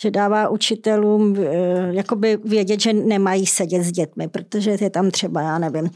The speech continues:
eh, pr-, eh, prokáže na, eh,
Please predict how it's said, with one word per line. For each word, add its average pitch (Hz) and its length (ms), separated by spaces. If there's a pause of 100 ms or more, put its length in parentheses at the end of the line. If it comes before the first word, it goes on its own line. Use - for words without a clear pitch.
(460)
eh, 131 80 (460)
pr-, 214 140 (280)
eh, 170 120
prokáže 208 1000 (400)
na, 190 520 (140)
eh, 165 300